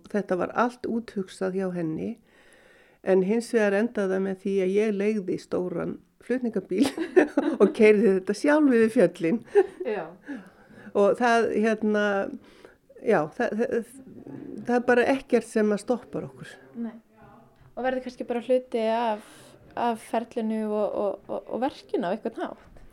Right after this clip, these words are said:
Speaker 1: Já, það, það getur haft það. Það hefur áhrif auðvitað á hvernig verk eru hugsuð, hvar þau eru og, og, og hvernig á að koma þeim þangað og hvar þau eru búin til og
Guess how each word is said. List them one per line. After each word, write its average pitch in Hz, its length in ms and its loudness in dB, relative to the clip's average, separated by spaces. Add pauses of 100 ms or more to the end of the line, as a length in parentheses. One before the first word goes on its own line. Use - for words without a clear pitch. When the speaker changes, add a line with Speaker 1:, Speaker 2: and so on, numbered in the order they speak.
(120)
Speaker 1:
Já, 311 200 0 (200)
það, 233 360 -6
það 233 220 -6
getur 233 260 -4
haft 196 160 -6
það. 202 80 -4
Það 262 120 2
hefur 240 180 2
áhrif 247 380 0
auðvitað 196 420 0 (540)
á 220 80 -2
hvernig 220 500 2
verk 240 260 0
eru 214 140 0
hugsuð, 220 480 -6 (140)
hvar 226 280 -2
þau 208 140 4
eru 202 460 2
og, 180 180 -4
og, - 160 -4
og - 200 -6
hvernig 208 280 -4
á - 0 -
að 190 140 -4
koma 196 260 -2
þeim 180 80 -4
þangað 180 180 -4
og 185 80 -6
hvar 196 160 -2
þau 185 80 0
eru 175 160 -6
búin 180 240 -6
til 208 360 -2
og 180 120 -12